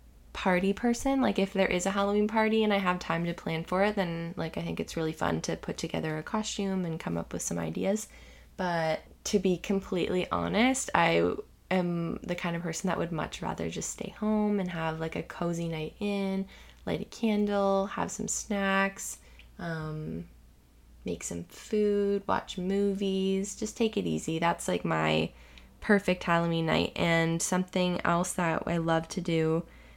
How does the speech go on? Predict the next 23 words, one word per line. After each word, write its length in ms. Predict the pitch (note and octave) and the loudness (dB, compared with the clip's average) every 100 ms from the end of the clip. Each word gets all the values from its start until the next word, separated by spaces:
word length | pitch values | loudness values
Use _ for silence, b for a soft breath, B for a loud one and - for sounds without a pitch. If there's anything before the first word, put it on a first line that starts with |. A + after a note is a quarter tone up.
| - | 0
that 140 | F#3+ | 4
actually 380 | E3+ F3+ - F3 | 4 0 0 2
we've 180 | E3+ E3+ | 2 2
made 200 | E3 D#3+ | 0 2
a 60 | D#3+ | 0
little 240 | E3+ F3 | 2 0
tradition, 520 | - F3 E3+ - E3+ | 0 -2 -2 0 -2
like, 180 | E3 E3 | -2 -2
my 100 | E3+ | -4
boyfriend 420 | E3+ F3 - E3+ | -4 -6 -2 -2
and 120 | E3 | -2
I, 100 | D#3+ | -2
now 200 | E3 D#3+ | -2 -2
that 120 | E3+ - | -2 -4
we've 200 | - A3 | -2 2
lived 200 | A3+ A3 | 2 2
together 360 | A#3 G#3+ G#3 | 0 2 2
for 180 | G3+ G3 | 0 0
a 60 | F#3+ | 2
while, 420 | F#3 F3+ F3+ F3+ B B B B | 4 4 2 0 B B B B
every 300 | G3+ F#3 F#3 | 4 6 2
year, 380 | F3 E3+ E3+ - | 4 2 2 0
um, 460 | E3+ D#3+ D#3+ D#3 | -2 0 -2 -4